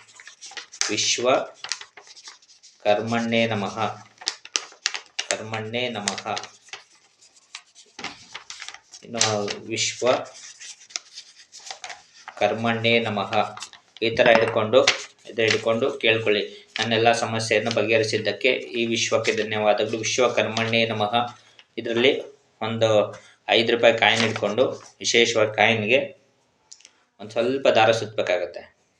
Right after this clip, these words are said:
ನೋಡಿ, ಈ ಥರ ಸುತ್ಕೊಳ್ಳಿ. ಇನ್ನು ಸುತ್ಬೇಕಾದ್ರೆ, "ವಿಶ್ವಕರ್ಮಣ್ಣೇ ನಮಃ ವಶಾಯ ವಶಾಯ ವಶಾಯ, ವಿಶ್ವಕರ್ಮಣ್ಣೇ ನಮಃ ವಶಾಯ ವಶಾಯ ವಶಾಯ,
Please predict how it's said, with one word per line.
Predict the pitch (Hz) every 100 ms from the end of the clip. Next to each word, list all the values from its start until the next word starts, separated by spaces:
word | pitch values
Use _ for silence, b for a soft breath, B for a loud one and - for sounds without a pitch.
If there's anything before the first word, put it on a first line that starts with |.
| _ _ _ _ _ _ _ _ _ _ _ _ -
ನೋಡಿ, | 90
ಈ | 95
ಥರ | 95 98
ಸುತ್ಕೊಳ್ಳಿ. | - - _ 104 123 - -
ಇನ್ನು | 101 101
ಸುತ್ಬೇಕಾದ್ರೆ, | 95 104 113 110 98 135 - B B B
"ವಿಶ್ವಕರ್ಮಣ್ಣೇ | 95 - 123 113 107 110 113 113 113
ನಮಃ | 110 104 98 110 101 -
ವಶಾಯ | - - 110 107 104
ವಶಾಯ | 104 101 - 101 101
ವಶಾಯ, | 107 104 - 104 98 101 - B B -
ವಿಶ್ವಕರ್ಮಣ್ಣೇ | - 117 113 107 107 107 107 110
ನಮಃ | 107 98 113 101
ವಶಾಯ | 95 95 110 101 98
ವಶಾಯ | 101 95 - 104 95 101
ವಶಾಯ, | 101 95 101 95